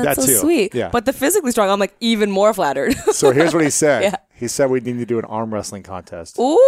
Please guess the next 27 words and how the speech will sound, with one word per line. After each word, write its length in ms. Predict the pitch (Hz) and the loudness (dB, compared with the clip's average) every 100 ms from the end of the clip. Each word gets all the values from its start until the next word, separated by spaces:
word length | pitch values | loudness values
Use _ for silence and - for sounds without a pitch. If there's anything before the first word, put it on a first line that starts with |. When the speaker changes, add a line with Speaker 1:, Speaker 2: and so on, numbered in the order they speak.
| 523 226 | 6 4
Speaker 1:
okay. 320 | - 226 370 - | 4 2 0 0
Speaker 2:
And 80 | 139 | -2
he 80 | |
said 140 | 123 170 | 0 0
Speaker 1:
Let's 100 | 151 | 2
Speaker 2:
you'd 80 | 180 | 2
Speaker 1:
do 60 | |
Speaker 2:
be 40 | 190 | 2
Speaker 1:
it. 20 | |
Speaker 2:
surprised. 760 | - 165 143 147 117 95 - - | 2 0 2 2 2 -2 -8 -4
Speaker 1:
Well, 180 | 247 285 | -2 -2
you 240 | 240 277 | 0 2
will 140 | 330 320 | 2 2
probably 400 | 311 330 349 330 | 0 0 0 0
win, 200 | 262 240 | 2 0
but 60 | 214 | 0
I 40 | |
think 260 | 233 269 - | 0 -2 0
you'll 160 | 254 | 0
be 140 | 220 233 | 0 -2
surprised, 460 | 233 - 202 180 | -2 -2 0 0
again, 200 | 190 196 | -2 -2
at 100 | 180 | -4
how 120 | 175 202 | 0 0
Speaker 2:
I 40 | |
will, 40 | 196 | 2
Speaker 1:
much. 60 | 185 | 0